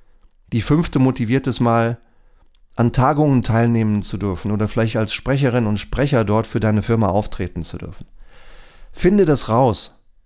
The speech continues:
und verbinde genau das, was du von diesen Menschen für die Arbeit brauchst, genau mit diesen persönlichen Triggern. Und sobald die Menschen sehen,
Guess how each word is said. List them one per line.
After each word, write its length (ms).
und 180
verbinde 500
genau 480
das, 320
was 180
du 140
von 240
diesen 240
Menschen 320
für 140
die 160
Arbeit 320
brauchst, 480
genau 260
mit 200
diesen 260
persönlichen 640
Triggern. 360
Und 100
sobald 300
die 60
Menschen 340
sehen, 320